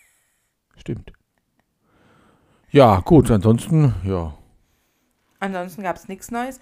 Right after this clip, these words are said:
Speaker 2: Hatte ich schon erzählt, dass ich mich mit der Heike getroffen hab? Das war großartig.
Speaker 1: Nee, hast du nicht erzählt. Erzähl mal.
Speaker 2: Ja, ne, da gibt's nicht so viel zu erzählen.
Speaker 1: Ach so.
Speaker 2: Mit der Heike war's großartig. Es war wie früher.
Speaker 1: Ja.
Speaker 2: Ähm,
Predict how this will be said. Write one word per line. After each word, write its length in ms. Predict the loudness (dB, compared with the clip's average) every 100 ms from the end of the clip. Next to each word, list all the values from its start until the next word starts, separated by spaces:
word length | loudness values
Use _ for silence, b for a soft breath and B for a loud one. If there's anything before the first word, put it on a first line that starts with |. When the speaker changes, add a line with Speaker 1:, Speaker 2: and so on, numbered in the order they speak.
| b b
Speaker 2:
Hatte 140 | -6 -6
ich 80 |
schon 100 | -6
erzählt, 320 | -6 -4 -4 -6
dass 80 |
ich 60 | -6
mich 140 | -10 -10
mit 100 | -6
der 120 | -6
Heike 220 | -6 -10 -20
getroffen 440 | -14 -12 -12 -12
hab? 120 | -14
Das 180 | -14 -14
war 100 | -16
großartig. 480 | -18 -20 -20 -4 4
Speaker 1:
Nee, 160 | 6
hast 160 | 6 2
du 80 | 0
nicht 200 | 0 0
erzählt. 400 | -6 -6 -8 -8
Erzähl 260 | -6 -2 -2
mal. 160 | -2
Speaker 2:
Ja, 140 | -6 -10
ne, 240 | -12 -12 -10
da 100 | -12
gibt's 280 | -12 -16
nicht 120 | -16 -14
so 80 |
viel 160 | -16 -12
zu 80 | -6
erzählen. 380 | -6 -6 -6 -4
Speaker 1:
Ach 60 |
so. 100 | 4
Speaker 2:
Mit 80 | 4
der 60 | 4
Heike 240 | 0 0
war's 180 | -2 -2
großartig. 480 | -6 -6 -4 -6 -8
Es 160 | -8
war 160 | -4 -4
wie 140 | -4
früher. 560 | -14 -12 -10 -8 -6 -8 -6
Speaker 1:
Ja. 320 | -4 -2 -4 -4
Speaker 2:
Ähm, 540 | -2 -2 -4 -8 -10